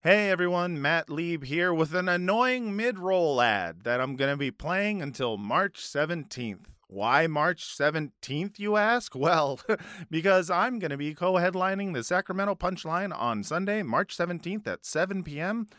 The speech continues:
with my wife, Francesca Fiorentini. I would love it if you all bought your tickets to it. It's gonna be really fun. Um, you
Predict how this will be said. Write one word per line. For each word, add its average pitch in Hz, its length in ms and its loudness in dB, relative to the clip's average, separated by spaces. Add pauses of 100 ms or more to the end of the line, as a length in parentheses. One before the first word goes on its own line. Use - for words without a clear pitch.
(220)
with 151 240 0
my 151 220 -2
wife, 208 260 0
Francesca 170 640 -6
Fiorentini. 135 760 -6 (280)
I 107 140 -4
would 113 180 -4
love 190 320 0
it 254 220 2
if 120 140 -14
you 120 180 -12
all 202 400 2
bought 170 220 0
your 156 100 -4
tickets - 480 -12
to 92 180 -8
it. 87 140 -6
It's 131 160 -10
gonna 120 160 -4
be 113 140 -6
really 208 420 -4
fun. 139 460 -4 (340)
Um, 113 460 0
you 202 580 -6